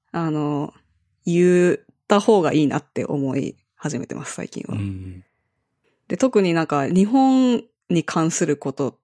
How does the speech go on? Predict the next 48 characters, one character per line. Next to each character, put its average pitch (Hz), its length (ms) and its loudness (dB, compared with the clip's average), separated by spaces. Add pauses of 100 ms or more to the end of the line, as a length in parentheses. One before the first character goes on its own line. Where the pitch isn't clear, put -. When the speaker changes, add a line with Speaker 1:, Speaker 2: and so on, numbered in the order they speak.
(420)
Speaker 1:
て 147 220 2
誰 180 260 4
も 240 320 2
怒 208 200 2
っ 233 40 2
て 165 180 0
な 156 120 0
い 151 60 -2
か - 120 -4
ら、 143 380 -2 (920)
私 226 340 0
が 233 100 6
言 233 100 6
わ 226 80 6
な 233 120 6
い 190 120 2
と 147 320 2
日 165 160 -2
本 254 280 4
人 247 240 4
全 165 220 2
体 170 220 2
が 160 340 0 (540)
黙 180 240 4
認 196 180 4
し 196 80 -2
た 196 120 4
こ 196 80 0
と 160 80 2
に 151 60 2
な 165 100 4
っ - 60 -6
て 165 80 0
し 156 160 0
ま 151 100 2
う 151 40 2
ん 147 40 0
じ 147 60 0
ゃ 143 40 0
な 139 80 0
い 139 60 0
か 139 120 -8
と 143 100 -4
思 139 80 0
っ 135 40 -4
て、 135 500 -2 (960)
あ 147 180 0
の、 143 400 -2